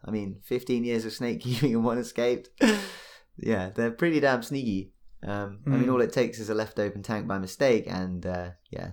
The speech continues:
Speaker 1: they're out. And that's obviously not taking into account the fact, well, the reality that most snakes that are in the wild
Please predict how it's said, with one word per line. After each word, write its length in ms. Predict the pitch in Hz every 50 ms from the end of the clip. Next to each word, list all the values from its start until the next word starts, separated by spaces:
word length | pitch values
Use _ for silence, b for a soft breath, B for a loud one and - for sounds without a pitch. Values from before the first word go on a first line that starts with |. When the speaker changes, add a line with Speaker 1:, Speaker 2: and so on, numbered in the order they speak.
| 80 _ -
Speaker 1:
they're 140 | 98 95
out. 260 | 95 87 87 - - _ -
And 140 | 120 123 127
that's 340 | 127 - - - - - - -
obviously 300 | 120 104 104 - 117 107
not 200 | 107 101 90 -
taking 300 | - 101 95 - 95 90
into 160 | 87 - 92
account 300 | 87 - 101 92 - -
the 60 | -
fact, 500 | - - 92 82 - - - _ _ - _ _ _ _ _ _ _ _ _ _
well, 220 | - 101 98 92 90
the 100 | 95 98
reality 600 | 101 113 117 117 117 113 104 98 - - - 90 87
that 320 | 87 90 87 87 - - -
most 520 | 113 113 113 113 113 - - _ - - _ _ -
snakes 640 | - - - - 110 92 87 80 78 - - - - -
that 140 | - 98 87 82
are 240 | 90 92 92 95
in 140 | 98 95 92
the 80 | 92 87
wild 560 | 87 90 90 90 90 87 87 87 85 -